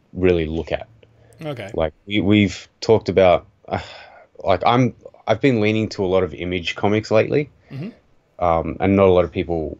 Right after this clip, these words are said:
Speaker 1: would know who Image comics are.
Speaker 2: Yeah.
Speaker 1: <laughs> Like, uh, and I'm talking about, like, in mainstream people, like,
Speaker 2: Yeah, yeah.
Speaker 1: you know, so, someone that's just gone and watched Doctor Strange and is like, "Yeah, I wanna read comics now."
Speaker 2: Yeah,
Speaker 1: Like,
Speaker 2: yeah. <laughs>
Speaker 1: they, they, they won't know who Image or Dark Horse is, you know?
Speaker 2: Mm-hmm.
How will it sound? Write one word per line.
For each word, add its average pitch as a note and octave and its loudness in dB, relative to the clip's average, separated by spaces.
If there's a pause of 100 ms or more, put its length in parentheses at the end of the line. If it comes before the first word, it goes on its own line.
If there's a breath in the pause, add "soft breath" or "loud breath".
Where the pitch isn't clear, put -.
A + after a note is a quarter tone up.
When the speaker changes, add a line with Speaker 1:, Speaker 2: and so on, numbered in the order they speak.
(100)
Speaker 1:
would E2 -4
know D#2+ 0
who D#2+ -6
Image D2+ -2
comics D#2 -2
are. F2 2 (580 loud breath)
Speaker 2:
Yeah. D#3+ -8
Speaker 1:
<laughs> - -20 (460 loud breath)
Like, F2 2
uh, D#2 2
and C3 2
I'm D#3+ 2
talking B2+ 4
about, F2 -2
like, E2 -8
in E2+ -10
mainstream D#2 -12
people, D#2 -10
like, E2 -4
Speaker 2:
Yeah, E3 -4
yeah. E2 -12
Speaker 1:
you G2 -10
know, - -20
so, - 0
someone A2 0
that's G2 -4
just - -10
gone F2+ -4
and E2+ -6
watched E2+ -8
Doctor F2 -8
Strange D#2+ -8
and E2 -8
is D#2+ -10
like, E2+ -8
"Yeah, A#2 4
I - 6
wanna G2+ 2
read F2+ 0
comics E2+ -4
now." D2+ -8 (320 loud breath)
Speaker 2:
Yeah, C3+ -4
Speaker 1:
Like, G#2 0 (260)
Speaker 2:
yeah. G3 -2
<laughs> - -
Speaker 1:
they, B2 4
they, C3+ -2
they D3 6
won't B2 2
know G2 -2
who F#2 -10
Image E2 -12
or F2+ -12
Dark D2+ -10
Horse - -18
is, C2 -18
you D2+ -16
know? D2 -14 (420 loud breath)
Speaker 2:
Mm-hmm. A#2 -14